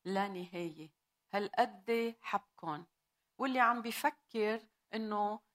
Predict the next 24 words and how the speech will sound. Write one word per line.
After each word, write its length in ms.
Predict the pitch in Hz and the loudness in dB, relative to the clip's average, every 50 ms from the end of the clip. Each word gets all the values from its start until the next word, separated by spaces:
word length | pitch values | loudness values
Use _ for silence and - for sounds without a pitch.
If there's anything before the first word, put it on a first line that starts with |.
| _ - | _ 0
بس 220 | 214 214 214 - | 0 0 2 4
ما 100 | 226 254 | 4 4
بيعرف 880 | 254 233 247 262 269 254 240 226 220 214 214 214 214 233 233 - - - _ _ _ | 4 4 6 6 8 8 8 8 4 4 2 0 -4 -4 -4 -8 -12 -14 _ _ _
شو 160 | - - 220 | -6 -6 -4
عملت 460 | 190 190 208 220 226 220 208 214 - | -4 -4 -4 -2 -2 -2 -2 -2 -6
امبارح 580 | 202 196 196 208 214 208 196 196 196 185 - - | -8 -6 -2 0 0 0 0 -2 -4 -6 -6 -4
والباستر 600 | 185 185 185 - - 208 220 220 - - 202 185 | -4 -4 -2 2 2 2 2 2 -2 -6 -6 -4
ما 120 | 180 190 | -4 -4
بتعرف 720 | 196 - _ _ - 220 208 202 190 185 190 196 190 - - _ _ _ - | -6 -6 _ _ 2 2 4 2 0 -2 -4 -6 -8 -8 -14 _ _ _ -2
أنا 180 | 208 202 202 196 | -2 -2 -2 -4
من 180 | 196 190 185 | -8 -8 -8
وين 240 | 185 202 202 202 196 | -6 -6 -6 -6 -6
جاي 340 | 180 175 202 202 196 185 180 | -6 -4 -4 -4 -4 -6 -8
وشو 260 | 175 175 - - 180 | -10 -12 -12 -10 -8
عامل، 560 | 170 160 170 175 175 170 170 160 151 151 165 - _ _ _ _ _ _ _ _ _ _ _ _ _ _ - | -6 -2 0 0 -2 -2 -6 -8 -10 -12 -12 -16 _ _ _ _ _ _ _ _ _ _ _ _ _ _ 4
هو 220 | 247 269 254 262 262 | 4 6 6 4 2
بيعرف. 760 | 214 208 226 226 190 175 170 165 156 156 147 - - - _ _ _ _ _ _ _ _ _ - | 0 2 4 6 6 6 6 4 0 -6 -14 -16 -20 -20 _ _ _ _ _ _ _ _ _ -6
بيعرف 720 | 185 190 220 247 262 277 277 277 269 262 262 269 262 - - _ _ | -4 0 6 10 10 12 12 12 10 10 6 2 -2 -4 -10 _ _
فاحص 540 | - 277 262 - - - 196 185 - - | 10 10 10 10 8 2 -4 -4 -4 -4
القلوب 680 | 190 190 - _ - - 220 220 240 277 294 294 233 208 | -4 -6 -8 _ 0 2 4 4 4 4 2 2 2 4
والكلى، 680 | 220 226 214 208 185 - _ _ - 220 190 170 165 - - _ _ _ _ _ _ - | 4 4 6 4 2 -4 _ _ 2 4 4 4 0 -2 -8 _ _ _ _ _ _ -12
بيعرف 760 | 185 190 233 262 285 302 294 277 262 240 226 214 208 - - - _ - | -4 0 6 8 8 10 10 10 8 8 6 2 -2 -4 -8 0 _ 8
أعمق 520 | 269 262 240 233 214 208 208 202 196 - - _ _ - | 8 10 8 6 2 2 2 2 0 0 -2 _ _ 6
أعماق 440 | 214 190 202 214 226 247 254 - | 6 6 6 2 0 -2 -2 -4